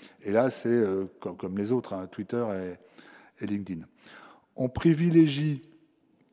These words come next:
euh, des lignes éditoriales qui sont adaptées à ces différents réseaux. Côté, euh, demandeur d'emploi, ce qu'on privilégie, c'est le serviciel et le conseil. Côté,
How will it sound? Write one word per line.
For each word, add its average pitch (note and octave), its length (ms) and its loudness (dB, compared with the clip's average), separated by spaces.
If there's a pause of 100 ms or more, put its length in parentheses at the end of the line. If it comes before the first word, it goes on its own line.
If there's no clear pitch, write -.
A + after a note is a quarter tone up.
(540)
euh, A2+ 360 0
des A#2 180 4
lignes D3 180 2
éditoriales B2 760 2 (160)
qui A#2+ 120 -16
sont B2 340 -10
adaptées C3 380 -2
à B2+ 60 -2
ces A#2+ 140 -6
différents A#2 380 -6
réseaux. A#2 400 0 (720)
Côté, D3 540 2 (100)
euh, G#2+ 800 2 (280)
demandeur C3+ 380 4
d'emploi, B2+ 280 -2
ce - 80 -10
qu'on A#2+ 80 -10
privilégie, B2+ 520 -2
c'est A#2+ 120 -2
le G2+ 60 -4
serviciel A#2 520 -2
et G#2+ 40 2
le G2 80 -2
conseil. B2+ 420 -4 (920)
Côté, C#3 580 6